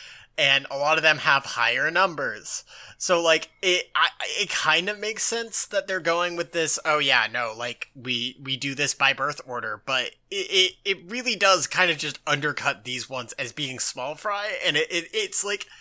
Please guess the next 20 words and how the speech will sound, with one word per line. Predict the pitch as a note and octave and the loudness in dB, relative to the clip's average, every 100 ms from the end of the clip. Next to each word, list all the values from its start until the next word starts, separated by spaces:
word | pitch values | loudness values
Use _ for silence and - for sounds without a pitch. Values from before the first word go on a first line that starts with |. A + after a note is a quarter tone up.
| - - - - _ _ _ - - _ _ | -20 -20 -20 -20 _ _ _ -20 -20 _ _
yeah, | F#3 G3+ G#2+ A#2+ | 2 6 6 4
it, | F3+ G3 | 0 2
it, | A3 G#3+ - | 0 -2 -2
it | A3+ F#3 | -6 -4
can't | - A3 G#3 | 0 2 2
seem | - A3+ G3 | 0 0 -2
to | D#3+ | -2
decide | F3 E3 E3+ D3+ B2 | -2 0 4 4 2
whether | C3+ C#3+ | -2 -2
it | C#3 | -4
wants | B2+ C3+ D3 | -4 -4 -2
us | - | -2
to | C#3 | -4
think | - C#3+ B2+ - - - | -4 -2 -2 -4 -8 -8
of | C3 | -4
these | C3 - | -4 2
guys | B2 A#2+ A#2+ | 2 2 0
as | A2 | -8
a | |
threat | - C#3+ D3 | -10 0 0